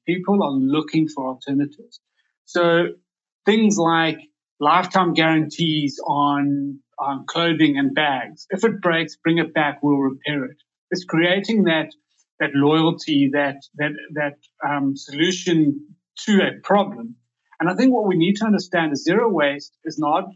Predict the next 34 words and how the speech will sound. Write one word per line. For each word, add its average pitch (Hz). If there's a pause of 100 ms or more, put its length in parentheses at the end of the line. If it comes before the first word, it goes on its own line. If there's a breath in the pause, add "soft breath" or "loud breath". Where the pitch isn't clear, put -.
necessarily 156
about 135 (340)
actually 175
dealing 139
with 156
waste. 190 (680)
It's 170
about 170
how 170
do 208
we 233
stop -
waste 151
from 151
occurring 147
in 135
the 139
first 180
place. -
And 302
I -
think 185
here's 202
where 214
the 190
entrepreneurial 156 (280)
opportunities 165
really 160 (320 loud breath)
sort 160
of 143 (180)
leap 170
out 160
to 143
me. 143